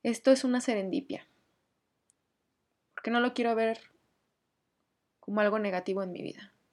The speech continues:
Quiero verlo como algo que yo no estaba esperando, pero que vino y llegó para cambiar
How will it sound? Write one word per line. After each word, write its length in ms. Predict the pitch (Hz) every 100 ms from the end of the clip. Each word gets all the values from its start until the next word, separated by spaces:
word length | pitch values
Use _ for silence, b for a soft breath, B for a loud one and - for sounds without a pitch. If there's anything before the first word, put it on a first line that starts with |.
| _ _ _ _ _ _
Quiero 160 | - 214
verlo 260 | 214 214 214
como 300 | 202 202 202
algo 240 | 208 214
que 140 | 208
yo 200 | 175 240
no 140 | 262 262
estaba 380 | 247 - 208 208
esperando, 600 | 208 - - - - - _ _ _ _ _ _
pero 240 | 185 190
que 200 | - 196
vino 420 | 185 233 240 214 208
y 140 | 190
llegó 480 | 180 180 185 208 226
para 220 | - 185 175
cambiar 540 | 185 185 190 196 226